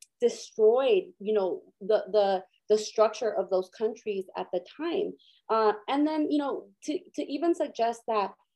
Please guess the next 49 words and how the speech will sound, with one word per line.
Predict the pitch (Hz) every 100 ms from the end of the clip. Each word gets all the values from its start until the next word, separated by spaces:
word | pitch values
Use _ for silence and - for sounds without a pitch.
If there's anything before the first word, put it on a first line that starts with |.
| _ 226
many | 220 233 226 233 240 269 247 214
or | - 214
most | 214 202 233 240 -
of | 214 190
the | -
immigrants | 214 240 226 214 214
that |
are | 196 190 -
here | 240 240 208 185 - -
came | 247 262
because | 220 214
they | 202
wanted | 202 214 220
to | 214 208
be | 208
here | 214 208 -
and | 196
wanted | 202 196
to | -
stay | 202 - 185
here | 226 - 214 180 - _ 381
and | 415
wanted | 208 214
to |
be | 208
separated | 202 208 208 220 214 214 214
from | 202
their | 185 -
families | 196 226 208
for | 208 190
the | 190
rest | 190 214
of | 202
their | 180
lives | 190 269 339 277 226 - - - -
is | 262 254 240 214
one | 220 214 240 269 277
that | 247 233
is | 220 220 190
really | 214 254 262 240 190 - -
decontextualized, | 240 254 214 220 214 - 214 175 143 - _ _ -
right? | 214
When | 226 240
people | 294 320 330
come | 294
to | 285 285
the |
United | 262 233 220 214
States, | 214 - 185 262 -